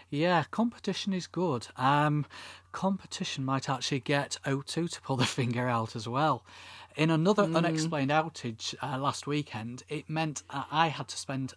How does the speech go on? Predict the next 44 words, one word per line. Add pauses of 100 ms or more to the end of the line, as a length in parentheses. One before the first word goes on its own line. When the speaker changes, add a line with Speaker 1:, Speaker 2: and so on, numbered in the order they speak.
Speaker 1:
my
time
walking
the
dog
listening
to
podcasts. (680)
Nothing
wrong
with
that,
but,
uh,
I
do
like
to
vary
what
I
do. (460)
Uh,
I
had
no
email,
no
Twitter,
and
most
of
all,
no
iFooty. (540)
And
didn't
your
dad
think
his
iPhone
was
broken?